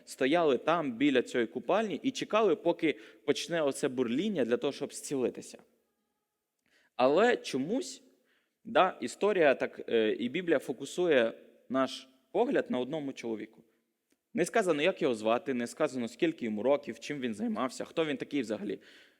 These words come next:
Просто чоловік, який хворий тридцять вісім років. Така цифра, тридцять вісім. Підніміть руку, будь ласка, кому менше тридцяти вісьми,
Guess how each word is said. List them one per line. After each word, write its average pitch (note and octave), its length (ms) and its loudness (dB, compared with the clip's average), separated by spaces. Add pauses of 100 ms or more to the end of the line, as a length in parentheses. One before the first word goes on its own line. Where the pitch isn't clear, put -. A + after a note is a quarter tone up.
(120)
Просто F#3+ 560 0
чоловік, B2 640 0 (360)
який A#2 280 -4
хворий D3+ 500 0 (140)
тридцять C3 360 -4
вісім A2 300 -4
років. - 260 -12 (1300)
Така B2+ 220 0
цифра, - 360 -6
тридцять - 540 -2
вісім. - 320 -10 (380)
Підніміть G#3+ 280 -4
руку, D#3+ 240 -2
будь A#2 160 -2
ласка, A#2+ 280 -2
кому D3+ 480 -2
менше C3+ 400 2
тридцяти G#2+ 440 -4
вісьми, A2+ 360 -10